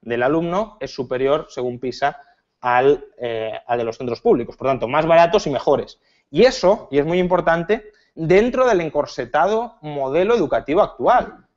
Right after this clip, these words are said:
Porque lo que he comentado muy al principio es que la oferta educativa debería liberalizarse para poder experimentar con modelos alternativos.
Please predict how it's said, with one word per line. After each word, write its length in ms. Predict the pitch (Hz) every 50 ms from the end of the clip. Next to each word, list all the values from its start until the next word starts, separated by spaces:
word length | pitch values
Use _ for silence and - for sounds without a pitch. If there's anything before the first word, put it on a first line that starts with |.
| _ _ _
Porque 480 | - 120 123 - - 120 117 113 - - _
lo 200 | 120 113 107 -
que 140 | - 110
he 60 | 131 131
comentado 680 | 151 156 165 160 156 165 165 170 170 170 170 170 165
muy 220 | 165 165 165 170
al 80 | 165 165
principio 560 | 180 175 170 - 196 190 208 214 226 262 - _ _ _ _ _ _ _ _ _
es 200 | 151 151 - -
que 260 | - 185 190 185 185 -
la 160 | 208 - 123
oferta 400 | 120 - - 190 196 196 196 208
educativa 500 | 202 202 196 208 190 196 202 202 208 208
debería 460 | 196 180 160 156 147 156 165 190 196 196
liberalizarse 1040 | 190 180 175 160 151 151 147 139 135 135 135 131 - 185 185 185 185 - - 190
para 280 | 185 - 165 175 180 180
poder 200 | 160 143 147 160
experimentar 580 | 160 - _ 160 156 151 151 143 139 151 156 -
con 120 | 156 139
modelos 320 | 127 123 131 143 151 -
alternativos. 600 | - 123 107 - 117 104 - - 202 214 143 -